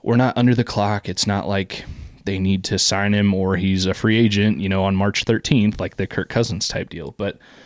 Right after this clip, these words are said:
um, to that point, J J knows that. He knows that he could,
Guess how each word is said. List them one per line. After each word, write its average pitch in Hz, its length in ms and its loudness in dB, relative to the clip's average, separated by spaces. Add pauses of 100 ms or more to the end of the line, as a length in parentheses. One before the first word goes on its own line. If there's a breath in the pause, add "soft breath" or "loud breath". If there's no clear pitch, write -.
(240 loud breath)
um, 82 400 -4 (220)
to 120 100 0
that 101 200 2
point, 101 440 2 (160)
J 113 140 2
J 101 160 0
knows 98 360 2
that. - 260 -8
He - 160 -4
knows 101 340 2
that 92 180 0 (640)
he 113 200 0
could, 104 400 0